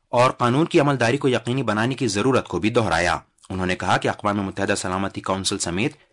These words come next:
کثیر رخی اداروں میں اصلاحات کی ضرورت ہے۔ اپنے بیان میں جرمنی کے چانسلر اولاف شولز نے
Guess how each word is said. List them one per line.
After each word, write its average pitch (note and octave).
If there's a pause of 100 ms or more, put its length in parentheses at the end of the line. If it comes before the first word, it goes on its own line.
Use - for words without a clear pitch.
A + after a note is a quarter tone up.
(160)
کثیر C#3+
رخی C#3
اداروں A2
میں A2+
اصلاحات G#2+
کی F#2+
ضرورت F#2+
ہے۔ F2 (520)
اپنے F2+
بیان F#2+
میں A2+
جرمنی F#2+
کے G2+
چانسلر F#2
اولاف G2
شولز B2
نے A#2